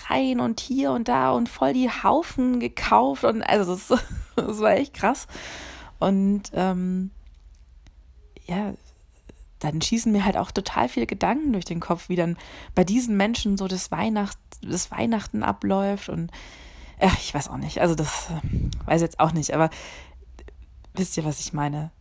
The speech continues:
Es hängt einfach nicht damit zusammen. Und dann dachte ich mir, okay, womit hängt es dann zusammen? Und dann war eigentlich die einzige Antwort, die ich gefunden habe, oder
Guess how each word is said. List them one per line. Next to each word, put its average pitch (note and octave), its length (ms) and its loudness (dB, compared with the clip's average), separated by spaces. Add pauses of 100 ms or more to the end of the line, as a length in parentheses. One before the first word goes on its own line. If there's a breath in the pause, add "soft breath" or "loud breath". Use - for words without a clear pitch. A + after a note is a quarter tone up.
(460)
Es - 160 -2
hängt F#3 180 4
einfach E3 240 2
nicht D#3 180 -2
damit D#3+ 220 -2
zusammen. D#3 420 -4
Und E3 140 -4
dann D#3+ 100 2
dachte E3 240 -2
ich F3+ 220 -2
mir, F#3 180 -2
okay, F3+ 300 0
womit F3 320 0
hängt B3+ 220 2
es B3+ 100 -2
dann D#3+ 160 -4
zusammen? D3+ 460 -4 (580 loud breath)
Und D#3 340 -4 (400)
dann D3+ 160 -4
war D3 100 2
eigentlich D#3 280 2
die - 100 -4
einzige E3 680 0 (320)
Antwort, F#3 400 0
die - 100 -2
ich G3+ 140 -4
gefunden G#3 480 -2
habe, G3+ 360 0 (960)
oder E3 200 0